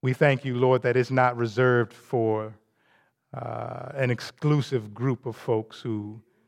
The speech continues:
either have it together or belong to a certain race or economic group, but you have given Christ for all who would call upon his name.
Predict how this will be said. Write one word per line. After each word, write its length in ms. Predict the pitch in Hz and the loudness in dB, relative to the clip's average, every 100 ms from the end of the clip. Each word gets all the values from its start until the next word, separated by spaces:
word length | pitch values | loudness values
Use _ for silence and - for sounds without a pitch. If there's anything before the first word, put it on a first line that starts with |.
| _ _ _ _ | _ _ _ _
either 280 | 139 127 113 | -4 0 0
have 300 | 82 127 131 | 4 4 4
it 100 | 131 | 0
together 440 | 131 117 131 123 127 | -4 4 4 4 0
or 420 | 113 101 104 101 _ _ _ _ | -2 -4 -10 -18 _ _ _ _
belong 400 | 110 113 135 127 | 0 6 6 6
to 160 | - 127 | 2 -4
a 40 | |
certain 380 | 120 - 123 120 | -4 -4 -4 -2
race 460 | 110 123 123 113 131 | 0 2 2 -2 -8
or 180 | 113 120 | -4 -4
economic 540 | 123 113 117 113 113 | -2 0 0 0 -2
group, 340 | 117 113 117 _ _ _ _ _ _ _ _ _ _ | 0 0 -2 _ _ _ _ _ _ _ _ _ _
but 160 | 107 101 | -12 -4
you 160 | 131 | 0
have 180 | 123 101 | 0 2
given 400 | 120 117 117 107 _ _ | 0 2 -2 -4 _ _
Christ 760 | - 123 110 90 - - - _ _ _ _ _ _ _ | -4 0 0 -4 -14 -20 -20 _ _ _ _ _ _ _
for 240 | - 113 | -8 2
all 480 | 113 127 123 107 101 107 | 6 6 6 4 0 -6
who 60 | |
would 180 | 107 104 | -8 -8
call 280 | - 131 110 | -8 -4 -6
upon 260 | 98 98 95 | -4 -6 -6
his 160 | 92 | -12
name. 400 | 92 87 95 113 | -16 -16 -18 -20